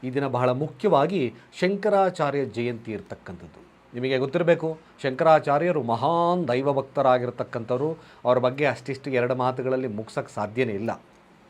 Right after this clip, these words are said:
ಶಂಕರಾಚಾರ್ಯರ ಈ ಒಂದು ಜಯಂತಿಯನ್ನು ಆಚರಣೆ ಮಾಡ್ತಕ್ಕಂಥ ದಿನ ಕೂಡ ಈ ಒಂದು ದಿನದ ವಿಶೇಷತೆ. ಅದರ ಕೊನೆಯ ವಿಚಾರದಲ್ಲಿ ಸಣ್ಣ ಪುಟ್ಟ ಒಂದು ವಿಚಾರಗಳನ್ನು ನಾನು ತಿಳಿಸ್ಕೊಡ್ತಕ್ಕಂಥದ್ದಿರುತ್ತೆ.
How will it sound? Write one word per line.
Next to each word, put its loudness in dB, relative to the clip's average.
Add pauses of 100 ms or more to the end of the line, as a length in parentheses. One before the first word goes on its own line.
(840)
ಶಂಕರಾಚಾರ್ಯರ 6 (440)
ಈ 2
ಒಂದು 2 (280)
ಜಯಂತಿಯನ್ನು -2 (220)
ಆಚರಣೆ 0
ಮಾಡ್ತಕ್ಕಂಥ -4
ದಿನ -4
ಕೂಡ -2 (460)
ಈ -6 (100)
ಒಂದು -6
ದಿನದ 2
ವಿಶೇಷತೆ. -2 (200)
ಅದರ -2
ಕೊನೆಯ 0
ವಿಚಾರದಲ್ಲಿ 0 (200)
ಸಣ್ಣ -4
ಪುಟ್ಟ -6 (340)
ಒಂದು -4 (220)
ವಿಚಾರಗಳನ್ನು 2
ನಾನು -4
ತಿಳಿಸ್ಕೊಡ್ತಕ್ಕಂಥದ್ದಿರುತ್ತೆ. -8